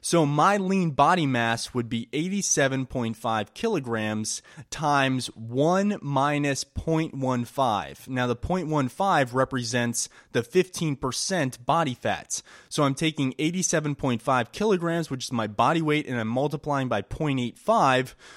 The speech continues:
which, uh, means that eighty-five percent of my body weight is lean mass, um, and the other fifteen percent is my body fat.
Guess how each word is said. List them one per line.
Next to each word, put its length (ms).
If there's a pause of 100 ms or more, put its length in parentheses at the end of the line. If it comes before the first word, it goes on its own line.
(100)
which, 420
uh, 320
means 300
that 280
eighty-five 520
percent 420
of 160
my 140
body 340
weight 400
is 540
lean 460
mass, 540 (320)
um, 520
and 280
the 120
other 160
fifteen 340
percent 560
is 240
my 140
body 320
fat. 440